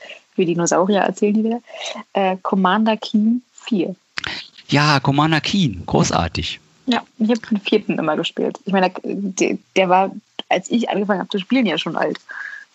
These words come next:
Speaker 1: Der kam
Speaker 2: Das ist
Speaker 1: einundneunzig
Speaker 2: wahr.
Speaker 1: raus, glaub ich. Der
Speaker 2: Ja,
Speaker 1: vierte
Speaker 2: das
Speaker 1: Teil.
Speaker 2: passt schon.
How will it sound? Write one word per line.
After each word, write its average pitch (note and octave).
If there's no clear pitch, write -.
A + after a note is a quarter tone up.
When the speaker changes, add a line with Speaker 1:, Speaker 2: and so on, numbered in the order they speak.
Speaker 1:
Der C3+
kam F3+
Speaker 2:
Das -
ist F3+
Speaker 1:
einundneunzig F3+
Speaker 2:
wahr. E3+
Speaker 1:
raus, A3
glaub G#3+
ich. A#3+
Der -
Speaker 2:
Ja, G3
Speaker 1:
vierte -
Speaker 2:
das -
Speaker 1:
Teil. A3+
Speaker 2:
passt -
schon. E2+